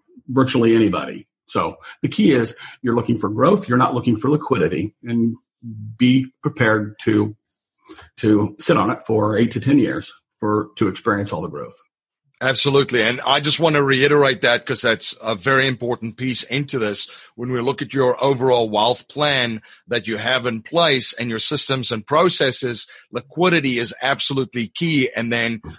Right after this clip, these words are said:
Speaker 2: we've discussed on the show before, the next portion of that is income to invest in the cash flow, tying in with the, uh, the cash flow ninja
Speaker 1: Right.
Speaker 2: theme, um, and create income streams. And then the third level of tier of that is the growth one,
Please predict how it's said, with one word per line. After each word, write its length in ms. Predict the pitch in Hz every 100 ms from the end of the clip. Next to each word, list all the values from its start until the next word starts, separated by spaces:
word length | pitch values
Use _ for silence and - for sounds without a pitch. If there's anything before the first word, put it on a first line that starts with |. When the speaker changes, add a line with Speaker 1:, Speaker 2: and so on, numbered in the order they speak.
| - -
Speaker 2:
we've 220 | 117 131 -
discussed 460 | 131 - 139 -
on 140 | 135 143
the 100 | 127
show 280 | - 147 131
before, 440 | 120 - 143 139
the 100 | 117
next 300 | 123 127 -
portion 360 | 143 135 - 127
of 100 | 104
that 140 | 113
is 140 | 107 -
income 480 | 156 170 143 123 101
to 100 | -
invest 440 | 113 92 113 110 117
in 220 | 117 104 _ _ _
the 120 | 127 131 -
cash 300 | 156 147 -
flow, 240 | 143 117
tying 380 | 104 131 123 120
in 200 | 120 123
with 200 | 120 98
the, 260 | 110 110 107
uh, 120 | 98
the 120 | 110
cash 320 | - 139 127
flow 200 | 151 131
ninja 440 | 117 127 123 123 107
Speaker 1:
Right. 100 | 131
Speaker 2:
theme, 320 | 156 131 135 - - - 135
um, 260 | 131 127 127
and 180 | 135
create 260 | 139 139 131
income 340 | - 190 202 156
streams. 440 | - 151 143 143 -
And 100 | 147
then 140 | 147
the 100 | 143
third 440 | - - 202 208 147
level 440 | 143 135 135 131
of 160 | 127 -
tier 340 | - 156 147 - 117
of 280 | 151 170 120
that 300 | 113 101 107 _ _ -
is 260 | 143 120
the 100 | 113
growth 520 | 95 120 139 170 156 131
one, 460 | 113 104 95 104